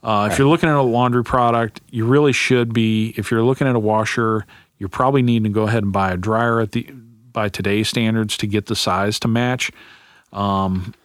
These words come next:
Speaker 1: and vice versa. The dryer, you can probably get away with buying whatever dryer you want, but a lot of times if you're buying a super capacity front loader, uh, they just don't match anymore. The new, uh, washing machines actually dry the clothes much better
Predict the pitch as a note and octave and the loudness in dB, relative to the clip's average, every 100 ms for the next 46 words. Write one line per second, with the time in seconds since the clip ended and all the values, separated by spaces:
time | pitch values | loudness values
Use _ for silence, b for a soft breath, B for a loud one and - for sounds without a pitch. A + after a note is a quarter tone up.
0 | _ A2+ G#2 G#2+ G#2 - A2 A2 A#2+ A#2 | _ -4 -2 0 -2 -2 -2 0 0 0
1 | G2 B2+ C#3 B2+ A#2+ A#2 G#2 A#2 A2+ A2 | 0 2 2 2 0 -2 -2 0 0 0
2 | A2 A2+ A2 G2+ - - A#2 A2 G#2+ G2+ | 0 0 0 -4 -10 -6 -2 0 0 0
3 | G2+ G#2 G2+ G#2 G2+ G2 G#2 A2+ A2+ A2 | -2 -2 0 0 -2 -2 0 2 2 2
4 | A2 G#2+ G2+ F#2+ G#2 G2+ G2 G#2+ G#2 G2 | 0 0 -2 -2 0 -2 -4 -2 -2 -2
5 | G#2 G2 F#2+ G2+ G#2 F#2+ - A2 A2 - | -4 -6 -4 -2 -2 -2 -2 -2 -4 -6
6 | F#2+ G#2 G2 - G2+ - G#2+ F#2+ G#2 G2+ | -4 -2 -2 -4 -6 -6 -8 -6 -4 -2
7 | G2 F#2+ F#2+ - G#2+ G2 F#2 F2+ B B | -2 -4 -10 -12 -6 -4 -4 -8 B B
8 | B B B B B - G#2 G2 A2+ A2 | B B B B B -4 -2 0 0 -2
9 | - A2+ A2 F#2 F2+ G2 - C3 B2+ B2+ | -4 -4 -2 -2 -2 -2 -2 0 0 2
10 | C3 G2+ G2 A2 A2+ A#2+ A2 - - G#2 | 0 0 0 0 2 0 -4 -14 -12 -8
11 | G2 G2 - _ _ A2 G#2 G2+ A2+ - | -6 -8 -12 _ _ -14 -6 -2 -2 0
12 | A#2+ - B2 A2+ G#2 - G2+ G#2+ - A#2+ | -2 0 0 -2 -4 -10 -8 -6 -2 -2
13 | A#2 A2 G2 G2+ G2+ F#2 F#2+ A2 B2 A#2+ | 0 0 -4 -8 -6 -2 0 2 0 -2
14 | B2 A#2+ A2+ G2+ G#2+ A2 - G#2 A2 A#2+ | 0 0 0 -2 -2 -2 -4 -2 0 0